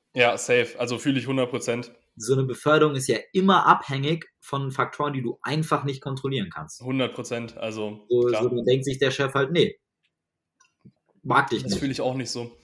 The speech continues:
Speaker 2: Und so, dann
Speaker 1: Ich glaub,
Speaker 2: denkst
Speaker 1: das ist
Speaker 2: du
Speaker 1: noch mal, kommt immer drauf an, wo du bist. Also ich glaub, das ist dann
Speaker 2: Ja, es gibt ja
Speaker 1: Ja.
Speaker 2: dann auch Firmen, die haben irgendwie sowas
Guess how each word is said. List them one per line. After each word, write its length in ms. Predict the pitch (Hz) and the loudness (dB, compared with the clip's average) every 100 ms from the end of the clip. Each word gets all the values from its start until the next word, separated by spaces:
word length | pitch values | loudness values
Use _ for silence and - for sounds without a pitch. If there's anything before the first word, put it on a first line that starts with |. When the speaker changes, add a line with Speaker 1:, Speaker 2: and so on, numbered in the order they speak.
| _ | _
Speaker 2:
Und 100 | - | -4
so, 80 | 131 | 2
dann 140 | 131 | 6
Speaker 1:
Ich 20 | |
glaub, 140 | 131 135 | 6 4
Speaker 2:
denkst 0 | |
Speaker 1:
das 140 | 139 | 0
ist 80 | 147 | 0
Speaker 2:
du 0 | |
Speaker 1:
noch 100 | 147 | 2
mal, 200 | 139 135 | 2 2
kommt 220 | 143 147 | 2 0
immer 200 | 156 143 | 0 2
drauf 180 | 139 127 | 2 0
an, 180 | 117 135 | 0 0
wo 140 | 135 160 | 0 0
du 120 | 143 | -2
bist. 280 | 151 156 - | -2 -4 -4
Also 200 | 113 113 | -6 -6
ich 80 | 107 | -6
glaub, 220 | 113 - | -8 -8
das 160 | 113 107 | -16 -12
ist 140 | - | -6
dann 320 | 107 104 98 _ _ - - - | -4 -6 -12 _ _ -20 -14 -4
Speaker 2:
Ja, 100 | 110 | -2
es 140 | 117 | 0
gibt 180 | 143 - | 0 4
ja 80 | 143 | 4
Speaker 1:
Ja. 100 | 139 | 4
Speaker 2:
dann 80 | |
auch 180 | 131 127 | -2 -2
Firmen, 220 | - 147 135 | 2 2 2
die 120 | 120 | 0
haben 160 | 127 | 0
irgendwie 320 | 135 135 131 113 | 0 -2 -2 -2
sowas 580 | 117 120 113 - - | 0 0 -2 -4 -10